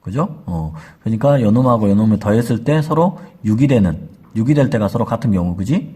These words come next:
어. 따라서 사 콤마 이로 같은 경우, 그 다음에 오 콤마 일로 같은 경우. 그래서 이 몇 개? 그지? 다섯 가지 경우 수를 빼줘야 되겠다.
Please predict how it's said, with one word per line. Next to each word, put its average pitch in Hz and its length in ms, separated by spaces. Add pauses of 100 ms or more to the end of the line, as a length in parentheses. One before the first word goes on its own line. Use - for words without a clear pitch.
(120)
어. 78 320 (800)
따라서 113 300
사 170 200
콤마 151 200
이로 117 180
같은 101 220
경우, 131 300
그 127 80
다음에 104 200
오 147 100
콤마 147 240
일로 101 180
같은 98 260
경우. 78 260 (220)
그래서 104 220
이 101 160
몇 92 160
개? 92 220 (600)
그지? 85 200
다섯 95 260
가지 113 220
경우 95 240
수를 117 380 (520)
빼줘야 160 300
되겠다. 80 540